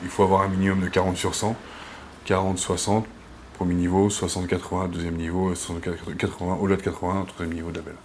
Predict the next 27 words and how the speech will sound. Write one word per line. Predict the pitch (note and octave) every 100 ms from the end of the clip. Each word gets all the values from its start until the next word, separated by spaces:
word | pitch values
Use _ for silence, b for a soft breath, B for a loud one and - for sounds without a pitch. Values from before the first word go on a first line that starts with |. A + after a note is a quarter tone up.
| B B B -
Aujourd'hui, | F#2 G2 F#2+ F#2 G2 G2+ E2+
il | F2
y |
a |
quatre | E2 G#2+ G2+
clubs | A2 G2+
labellisés | F#2 F#2 F#2 F#2+ F2+ F#2+ F#2+ F#2
une | A2 F#2+
étoile, | F2+ A#2+ C#3 C3
donc | G2 F2+
qui | - -
ont | F#2 F2+
plus | -
de | - -
quarante, | F2+ F#2 G#2 F#2+
ils | F2
ont | F2
entre | E2+ -
quarante, | F2+ F2+ F2+ F#2 F#2+ F#2+ F#2 F2+ - -
euh, | F#2+ F#2 F#2 F#2 F#2 F2+ F2+ F2+ F2+ F2+ B B B B -
quarante | F#2+ F#2 F#2
et |
cinquante | E2+ F#2+ F2 F2+ F2+ - F2
points | G#2 A#2
à |
peu | G#2
près, | G#2 A2+